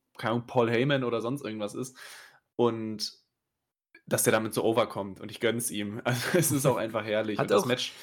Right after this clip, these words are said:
Speaker 2: hat auch einen neuen Deal
Speaker 1: Ja.
Speaker 2: unterschrieben bei
Speaker 1: Ja,
Speaker 2: A E W.
Speaker 1: genau. Und das Match war auch gut. Also Brian Cage ist sowieso,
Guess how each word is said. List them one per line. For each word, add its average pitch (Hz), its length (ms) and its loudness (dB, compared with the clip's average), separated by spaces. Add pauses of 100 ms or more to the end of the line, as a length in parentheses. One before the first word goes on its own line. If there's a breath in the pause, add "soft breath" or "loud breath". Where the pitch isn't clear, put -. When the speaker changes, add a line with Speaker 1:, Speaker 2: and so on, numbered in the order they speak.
(180 loud breath)
Speaker 2:
hat - 120 -2
auch 170 60 2
einen 151 100 -4
neuen 156 180 -2
Deal 113 120 4
Speaker 1:
Ja. 139 60 0
Speaker 2:
unterschrieben 110 480 -8 (280)
bei 131 120 -6
Speaker 1:
Ja, 120 140 2
Speaker 2:
A - 20 -2
E 113 60 0
W. 107 40 -2
Speaker 1:
genau. 113 320 -4 (540 soft breath)
Und 120 120 -6
das 120 120 -4
Match 131 220 0
war 120 60 6
auch - 160 -4
gut. 110 280 -8
Also 101 540 -2 (920)
Brian 117 400 2
Cage 127 500 0
ist - 640 -6
sowieso, 135 1000 0